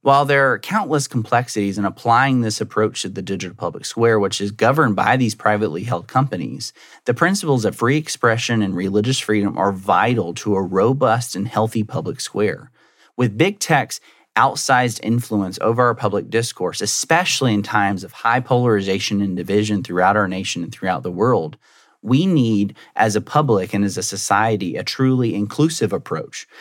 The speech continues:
approach that doesn't suppress religious viewpoints in this ironic call for toleration, diversity, and inclusion.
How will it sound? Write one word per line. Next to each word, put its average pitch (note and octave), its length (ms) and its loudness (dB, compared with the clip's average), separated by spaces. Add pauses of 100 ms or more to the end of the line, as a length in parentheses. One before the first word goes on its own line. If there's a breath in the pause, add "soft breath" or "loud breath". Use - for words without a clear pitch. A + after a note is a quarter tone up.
(180 loud breath)
approach B2+ 480 0
that A2+ 200 2
doesn't C#3+ 300 0
suppress C#3 560 0
religious G#2 420 0
viewpoints G#2 600 -2
in G2+ 80 0
this G2 180 -2
ironic G2+ 500 2
call G#2 220 2
for G2 160 -4
toleration, F#2+ 800 -2 (220 soft breath)
diversity, F2 640 -2
and E2 100 -12
inclusion. F2+ 680 -4